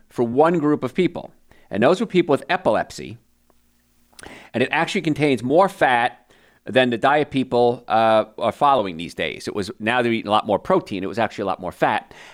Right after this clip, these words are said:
and it was designed for people with seizures, and it seemed to lower their seizures. Wasn't healthy, but it was healthier than having seizures.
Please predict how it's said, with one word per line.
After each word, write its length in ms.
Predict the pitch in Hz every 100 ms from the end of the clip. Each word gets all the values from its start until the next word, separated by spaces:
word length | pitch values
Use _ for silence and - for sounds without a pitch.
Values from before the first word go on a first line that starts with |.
| -
and 60 |
it 60 | 190
was 100 | 185
designed 340 | 180 202 247
for 80 | 240
people 280 | 196 180 165
with 80 | 151
seizures, 500 | - 120 - 110 135
and 80 | 123
it 100 | -
seemed 260 | 156 139
to 100 | 123
lower 260 | 113 107 98
their 140 | 87
seizures. 480 | - 73 - - - _ _ _ _ _ _ _ - - - - -
Wasn't 360 | 196 285 254 -
healthy, 480 | 220 277 - - - - - _ _ _ _ _ _
but 140 | 147 143
it 40 |
was 120 | 143
healthier 380 | 185 214 170 143
than 120 | 127
having 260 | 117 110 104
seizures. 460 | 247 269 - -